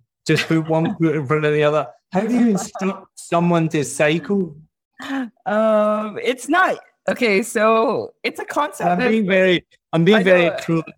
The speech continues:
Speaker 1: facetious.
Speaker 2: <laughs> I know you are. Uh, the concept,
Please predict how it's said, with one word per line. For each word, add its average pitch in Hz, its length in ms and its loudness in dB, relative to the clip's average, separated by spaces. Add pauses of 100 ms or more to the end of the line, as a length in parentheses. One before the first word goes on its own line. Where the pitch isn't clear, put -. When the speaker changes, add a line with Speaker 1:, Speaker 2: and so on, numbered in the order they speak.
Speaker 1:
facetious. 147 540 -4 (320)
Speaker 2:
<laughs> - 540 -12
I 403 680 0
know 196 160 -2
you 185 180 -6
are. 180 400 0
Uh, 185 460 0 (240)
the 190 140 -6
concept, 349 460 -6